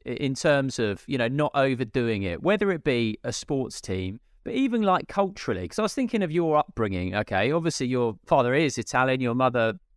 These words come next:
was, uh, East End Irish, but you know, the Italian way of life, for example, I remember speaking to Sir John Kirwin, who, who married into an Italian family, and he found the change in pace fascinating, and, you know, breaking bread, the long dinners, all that kind of thing.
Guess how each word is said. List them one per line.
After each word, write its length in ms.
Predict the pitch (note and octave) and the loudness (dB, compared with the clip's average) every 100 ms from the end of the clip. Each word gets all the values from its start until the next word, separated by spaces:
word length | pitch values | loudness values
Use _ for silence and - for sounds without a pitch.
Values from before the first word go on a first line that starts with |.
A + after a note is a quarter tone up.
| - | -6
was, 420 | A2+ G#2 - - | -2 -2 -2 0
uh, 200 | G#2 G#2 | 0 0
East 240 | C#3 - | -2 0
End 160 | C3 A#2+ | 0 2
Irish, 320 | C#3+ B2+ A2+ | 2 2 0
but 240 | - E3 - _ - | -2 -4 -4 _ -2
you 60 | |
know, 80 | G#3+ | 0
the 140 | G3+ | 2
Italian 500 | G#3 - A3 G#3+ F#3 | -2 0 0 2 2
way 160 | C#3+ B2+ | 2 2
of 120 | G#2+ | 2
life, 220 | A#2+ G#2 - | 0 0 0
for 120 | G#2 | -6
example, 340 | F2+ G#2 G#2 | -2 -2 0
I 40 | A#2+ | 0
remember 220 | D3+ A#2+ | 0 -2
speaking 300 | - C#3 A#2+ | -2 -2 -2
to 60 | |
Sir 240 | G#2+ C3 A#2+ | -2 0 2
John 260 | B2+ A#2 | 2 0
Kirwin, 500 | A2+ D#3+ D#3 G#2 F#2 | 0 2 4 2 -2
who, 200 | A2 G#2+ A2+ | -6 -8 -6
who 100 | A2 | -4
married 340 | A#2 C3+ B2+ | 0 2 4
into 320 | A2+ G2+ - G2 | 2 -4 -2 -2
an 80 | |
Italian 440 | G2 - A2 F#2+ F#2+ | -2 0 2 2 0
family, 500 | - G#2+ G#2+ G2+ G2 | 2 2 2 0 -2
and 140 | F#2+ - | -4 -4
he 200 | C3 B2+ | -2 0
found 440 | - B2+ B2 A2+ | 2 4 4 0
the 80 | B2 | -6
change 360 | - E3+ D#3 C#3+ | 0 2 2 -2
in 100 | B2 | -4
pace 380 | - G3 G#2+ | 0 0 -2
fascinating, 800 | - G3 F3+ B2+ G2+ F2+ - F2+ | -2 -2 -2 -4 -4 -4 -6 -6
and, 140 | A2 B2 | -6 -4
you 80 | D3 | -2
know, 60 | |
breaking 500 | A#2 D#3+ E3 D#3 D#3+ C3+ | 0 2 2 2 -4 -2
bread, 360 | D3+ D#3 D#3 | 2 2 2
the 60 | D3 | 0
long 300 | C#3+ D#3 D#3 | 2 2 2
dinners, 360 | D3 D3 D3 D3 | 0 2 0 0
all 140 | D#3+ | 0
that 160 | D3 - | 0 0
kind 200 | C#3 C3+ | -2 -2
of 80 | |
thing. 280 | - C#3 C3+ | 0 -2 -2